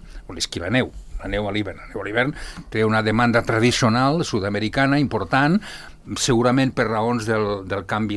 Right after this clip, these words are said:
d'estació, amb Argentina, amb, amb, amb, amb el, el, el polo sud, dic, el polo no, el, el con sud que el con nord, etcètera, etcètera, no? Però,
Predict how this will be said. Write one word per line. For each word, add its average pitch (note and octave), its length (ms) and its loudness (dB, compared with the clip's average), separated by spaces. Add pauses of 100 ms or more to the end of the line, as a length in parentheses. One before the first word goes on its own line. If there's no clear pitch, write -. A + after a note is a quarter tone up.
d'estació, G#2 640 -2 (420)
amb F2 460 -12
Argentina, G#2+ 880 -2
amb, G2+ 180 -6
amb, G2 320 -4
amb, F#2 300 -8
amb D#2+ 160 -12 (180)
el, G2+ 140 -8 (420)
el, F2+ 140 -2 (140)
el F#2+ 120 -2
polo G#2+ 240 0
sud, - 320 -4
dic, G#2 160 -2
el C#2+ 80 -8
polo G2 240 -2
no, F2 160 -4
el, E2+ 60 -8 (160)
el F#2+ 100 -8
con A#2+ 240 2
sud B2 240 2
que G#2+ 160 -4
el G2 80 -4
con A2 240 2
nord, E3+ 320 6 (320)
etcètera, A2 460 2
etcètera, C#3 340 8
no? D3 140 6 (260)
Però, C3+ 220 10